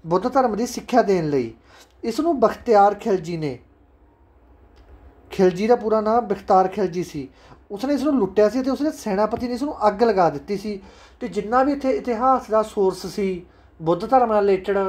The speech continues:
ਜਾਂ ਹੋਰ ਚੀਜ਼ਾਂ ਨਾਲ, ਜਿਹੜੇ ਚੀਨੀ ਯਾਤਰੀ ਆ ਆਏ ਸੀ ਉਹ ਟਾਈਮਾਂ ਦੇ ਵਿੱਚ, ਉਹਨਾਂ ਦੇ ਜਿਹੜੇ ਰਿਕਾਰਡ ਸੀ ਉਹ ਯੂਨੀਵਰਸਿਟੀ ਦੇ ਵਿੱਚ ਸੀ ਤੇ ਉਹ ਵੀ ਵਿੱਚ ਹੀ ਮੱਚ ਗਏ ਸੀ। ਓਕੇ ਜੀ, ਤੇ ਘੱਟੋ ਘੱਟ ਕਹਿੰਦੇ ਪੰਜ ਚਾਰ ਦਿਨ ਤੋਂ ਵੱਧ ਇਹਦੀ ਅੱਗ ਨਹੀਂ ਬੁਝੀ ਸੀ ਯੂਨੀਵਰਸਿਟੀ, ਇੰਨੀ ਗੰਦੀ ਅੱਗ ਲੱਗੀ ਸੀ ਇਹਨੂੰ,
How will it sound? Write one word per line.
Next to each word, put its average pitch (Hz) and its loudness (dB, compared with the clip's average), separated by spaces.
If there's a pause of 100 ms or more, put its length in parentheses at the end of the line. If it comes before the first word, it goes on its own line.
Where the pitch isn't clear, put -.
ਜਾਂ 196 0
ਹੋਰ 185 -2
ਚੀਜ਼ਾਂ 185 -6
ਨਾਲ, 185 -4
ਜਿਹੜੇ 208 -4
ਚੀਨੀ 202 -8
ਯਾਤਰੀ 185 0
ਆ 185 2
ਆਏ 180 0
ਸੀ 175 -6
ਉਹ 214 -2
ਟਾਈਮਾਂ 196 -2
ਦੇ 190 0
ਵਿੱਚ, 185 -2
ਉਹਨਾਂ 202 -4
ਦੇ 233 -2
ਜਿਹੜੇ 220 -2
ਰਿਕਾਰਡ 165 0
ਸੀ 233 -8 (420)
ਉਹ 233 0
ਯੂਨੀਵਰਸਿਟੀ 226 0
ਦੇ 208 2
ਵਿੱਚ 185 0
ਸੀ 196 -6
ਤੇ 233 -6
ਉਹ 214 0
ਵੀ 247 0
ਵਿੱਚ 202 -6
ਹੀ 247 -4
ਮੱਚ 196 -2
ਗਏ 143 -2
ਸੀ। - -16 (680)
ਓਕੇ 170 0
ਜੀ, 277 2 (1600)
ਤੇ 220 4
ਘੱਟੋ 254 2
ਘੱਟ 254 0
ਕਹਿੰਦੇ 262 -2 (720)
ਪੰਜ 208 0
ਚਾਰ 196 2
ਦਿਨ 190 -6 (340)
ਤੋਂ 220 0
ਵੱਧ 170 0
ਇਹਦੀ 233 2
ਅੱਗ 185 -2
ਨਹੀਂ 180 -4
ਬੁਝੀ 165 -6
ਸੀ 226 -8
ਯੂਨੀਵਰਸਿਟੀ, 196 -4
ਇੰਨੀ 185 -4
ਗੰਦੀ 180 2
ਅੱਗ 165 0
ਲੱਗੀ 139 -2
ਸੀ 139 -8
ਇਹਨੂੰ, 143 -8